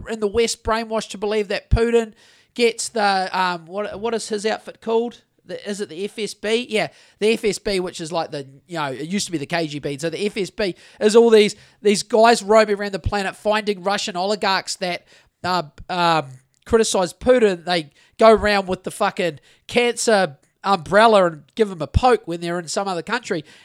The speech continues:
And this guy, Doctor O's like, "Nah, it's, this is an M I six op." And the, the hand, the people, so this week they had the Munich security thing, and,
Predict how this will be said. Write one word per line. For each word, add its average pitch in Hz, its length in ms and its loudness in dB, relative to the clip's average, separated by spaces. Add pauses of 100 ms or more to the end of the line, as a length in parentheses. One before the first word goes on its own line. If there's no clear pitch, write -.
And 214 360 -2
this 302 260 2
guy, 226 460 2 (140)
Doctor 220 380 2
O's 175 200 2
like, 175 240 -4
"Nah, 180 280 -2
it's, 226 360 -2
this 240 260 0
is 226 80 -6
an 214 140 -2
M 214 160 -6
I 185 80 2
six - 340 -4 (160)
op." 180 340 0 (560)
And 208 300 0 (500)
the, 240 260 4 (200)
the 220 200 0
hand, 285 580 0
the 254 140 0
people, 311 500 4
so 240 180 2
this 294 240 -2
week 269 200 0
they 226 80 -2
had 208 160 -2
the 190 80 -4
Munich 220 500 -4
security 220 640 2
thing, 190 380 -4
and, 143 140 -12